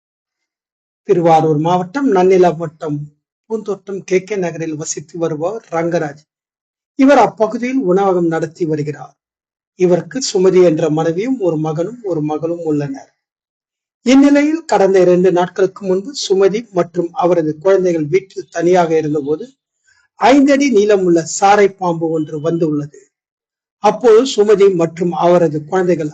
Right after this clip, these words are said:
அலறி அடித்துக் கொண்டு வெளியே ஓடியதுடன் பின்பு ரங்கராஜுக்கு தகவல் தெரிவித்து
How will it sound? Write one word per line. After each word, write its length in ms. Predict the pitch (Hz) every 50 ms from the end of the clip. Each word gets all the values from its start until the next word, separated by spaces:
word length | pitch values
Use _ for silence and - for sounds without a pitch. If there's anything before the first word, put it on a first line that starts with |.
| -
அலறி 340 | - - 180 202 202 202 196 190
அடித்துக் 400 | 180 175 175 - - - _ _
கொண்டு 240 | 196 185 170 180 165
வெளியே 300 | 151 160 165 175 180 175 160
ஓடியதுடன் 640 | 156 170 170 165 165 160 160 147 160 165 233 254 - _ _ _ _ _ _ _ _ _ -
பின்பு 280 | 269 269 277 269 269 269 269 262 220 - 180
ரங்கராஜுக்கு 720 | 170 170 208 208 226 214 208 202 196 - - - _ - - _
தகவல் 400 | - 254 - 165 185 180 170 -
தெரிவித்து 540 | - - 175 165 160 160 156 - _ - -